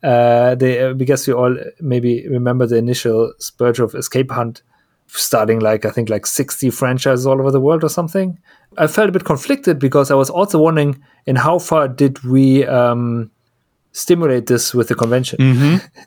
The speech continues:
Speaker 1: Because we created a, a field where these people could go and meet others and actually start doing this. Just, like, in hindsight, I remember this now, that there was, uh, yeah, something inside me that felt conflicted about it.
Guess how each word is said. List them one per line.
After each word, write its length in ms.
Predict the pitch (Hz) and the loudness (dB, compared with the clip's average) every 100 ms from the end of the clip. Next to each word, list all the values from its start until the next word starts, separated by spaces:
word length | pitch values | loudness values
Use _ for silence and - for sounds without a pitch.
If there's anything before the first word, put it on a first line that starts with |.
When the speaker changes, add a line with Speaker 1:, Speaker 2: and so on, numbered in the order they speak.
| _ _ - - - | _ _ -20 -20 -8
Speaker 1:
Because 260 | - 156 156 | 0 0 2
we 80 | 156 | 0
created 460 | 135 165 175 175 147 | 2 2 2 0 0
a, 220 | 131 127 - - | 0 -2 -10 -4
a 60 | 139 | -2
field 320 | - 190 143 | 2 2 4
where 100 | 139 | 0
these 180 | 131 135 | 0 -2
people 240 | 151 131 | 0 0
could 220 | 127 131 - _ _ - | 2 0 -4 _ _ 0
go 300 | 135 131 135 - | 2 2 0 0
and 300 | 123 120 120 | 0 0 0
meet 180 | 170 185 | 0 0
others 420 | 151 170 123 - | 0 2 0 -2
and 260 | 123 123 139 | -8 -8 -6
actually 480 | 127 - 113 117 - _ - | -6 -2 2 2 -2 _ -10
start 320 | - 113 107 _ _ 131 | -4 -2 -4 _ _ -2
doing 260 | 165 208 | 0 0
this. 200 | 110 - - | -2 -6 -6
Just, 240 | - 165 | -4 0
like, 160 | 170 139 | 0 0
in 80 | 139 | -2
hindsight, 300 | 156 160 143 | -2 0 0
I 20 | |
remember 380 | 135 139 156 156 | 0 -2 -4 -4
this 180 | 127 127 | -4 -2
now, 220 | 120 117 | 0 2
that 220 | 120 117 | 0 2
there 140 | 120 117 | 2 4
was, 260 | 117 - | 2 -2
uh, 240 | 123 117 113 | -2 0 0
yeah, 260 | 117 113 - _ _ _ | 2 0 -2 _ _ _
something 360 | - 135 123 117 | -2 -2 0 -2
inside 320 | 107 120 123 | -2 -2 -2
me 60 | |
that 160 | 117 110 | -4 -2
felt 180 | 120 113 | -2 -2
conflicted 380 | 110 - 117 113 | -6 -8 -8 -8
about 220 | 107 107 | -8 -8
it. 140 | 107 | -10